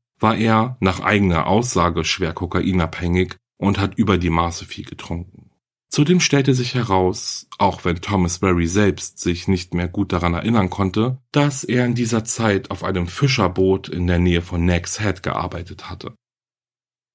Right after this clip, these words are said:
Die Zeit nach seinem Aufenthalt dort verlief alles andere als geregelt. Und das, was er getan hat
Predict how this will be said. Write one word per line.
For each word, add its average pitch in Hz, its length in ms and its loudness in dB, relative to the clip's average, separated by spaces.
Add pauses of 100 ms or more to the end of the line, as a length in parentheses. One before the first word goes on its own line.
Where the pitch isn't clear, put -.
(440)
Die 139 120 2
Zeit 143 420 2
nach 117 240 4
seinem 87 320 4
Aufenthalt 85 720 -2
dort - 340 -10
verlief 98 480 -2
alles 87 300 -2
andere 87 400 0
als - 220 -12
geregelt. 85 580 -2 (520)
Und 98 280 2
das, 104 260 2
was 92 160 -2
er - 140 -8
getan 127 460 0
hat - 360 -8